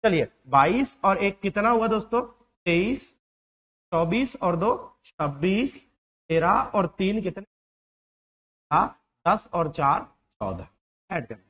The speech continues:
है। अब इनके नंबर से आपको ध्यान रखना है। तो ड-,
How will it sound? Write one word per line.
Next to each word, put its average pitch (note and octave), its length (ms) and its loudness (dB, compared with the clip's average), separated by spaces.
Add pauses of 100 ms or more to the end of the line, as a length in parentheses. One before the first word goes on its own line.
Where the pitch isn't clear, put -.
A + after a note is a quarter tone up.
(440)
है। A3+ 80 8
अब C4 140 0
इनके G#3 360 -2
नंबर F#3 260 0
से - 140 -6
आपको G#2+ 220 -8
ध्यान G2+ 220 -10
रखना - 160 -12
है। - 80 -20 (380)
तो D3+ 80 -2
ड-, D#3 160 0